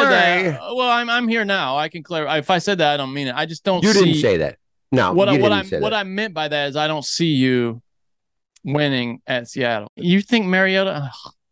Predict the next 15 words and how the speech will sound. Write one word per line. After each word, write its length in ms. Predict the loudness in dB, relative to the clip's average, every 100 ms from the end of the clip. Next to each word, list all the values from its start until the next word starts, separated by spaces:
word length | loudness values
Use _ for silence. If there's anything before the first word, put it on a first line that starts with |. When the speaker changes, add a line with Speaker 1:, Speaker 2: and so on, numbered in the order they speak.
| -6
Speaker 1:
Yeah, 380 | 0 2 0 -4
I 80 |
do. 300 | -2 0 -2 -8 _ -2
Speaker 2:
Nah, 260 | 0 0
dude. 160 | 0 0
Speaker 1:
I 40 |
Speaker 2:
This 180 | 0 0
Speaker 1:
do. 20 | -2
Speaker 2:
is 60 | 0
the 140 | 2
era 320 | 2 2 2
of 100 | 0
playing 260 | -2 -4 -4
the 80 | -8
kid. 380 | -6 -4 -4